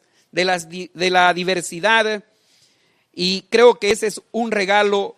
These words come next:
muy hermoso, la unidad en medio de la diversidad. Y si algo caracteriza a la iglesia es precisamente también sus abundantes y múltiples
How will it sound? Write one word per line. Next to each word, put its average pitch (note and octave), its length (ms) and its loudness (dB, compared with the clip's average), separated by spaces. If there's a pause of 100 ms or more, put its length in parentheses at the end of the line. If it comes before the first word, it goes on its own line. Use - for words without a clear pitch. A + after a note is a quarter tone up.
muy G#3 460 -6
hermoso, C#3+ 720 -4
la E3 300 0
unidad E3+ 680 -2
en D3 280 -4
medio F#3 420 -2
de D#3 200 -6
la D3+ 160 -4
diversidad. C#3 960 -6 (440)
Y C#4 280 -6
si A3+ 260 -2
algo C4+ 400 0
caracteriza G#3 800 -4
a - 20 -2
la C#4+ 100 0
iglesia B3+ 440 -2
es B3 100 -6
precisamente A#3+ 720 -8
también A#3 440 -4 (280)
sus D4+ 380 -8 (120)
abundantes A3 1120 -2
y E3+ 160 -8
múltiples G3+ 840 -8